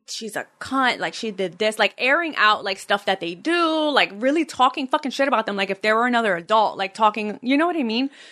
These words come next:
So I was like, "This is insane." And it just made me so mad 'cause I was like, "There are Facebook groups out there. Like, people are way too comfortable talking to strangers, number one, about their problems." And I'm like, "Don't vent to a Facebook group about,"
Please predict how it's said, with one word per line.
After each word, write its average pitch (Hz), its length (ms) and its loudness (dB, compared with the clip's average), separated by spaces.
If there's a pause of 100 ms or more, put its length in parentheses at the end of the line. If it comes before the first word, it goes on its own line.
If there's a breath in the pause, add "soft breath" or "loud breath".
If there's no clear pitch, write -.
(220 loud breath)
So 269 120 -2
I 254 60 4
was 269 80 -2
like, 262 160 -2
"This 247 220 -8
is 370 140 -6
insane." 214 500 -2
And 185 80 -6
it 196 80 -10
just 294 120 -4
made 294 120 4
me 269 100 2
so 226 160 0
mad 208 160 2
'cause 214 120 -6
I 202 40 2
was 196 80 0
like, 208 100 -4
"There 240 160 2
are 330 120 2
Facebook 208 320 -8
groups 214 200 -10
out - 160 -2
there. 226 200 -2
Like, 196 160 -2
people 208 240 -4
are 262 120 2
way 202 200 -2
too 196 160 -10
comfortable 190 320 -4
talking 190 260 -6
to 185 60 -6
strangers, 185 520 -2
number 180 220 -4
one, 180 160 0
about 175 220 -6
their 180 100 -6
problems." 170 580 -6
And 220 80 0
I'm 220 60 2
like, 220 240 -2
"Don't 254 300 0
vent 214 240 0
to 233 100 0
a 196 140 0
Facebook 175 360 -4
group 254 220 2
about," 190 320 2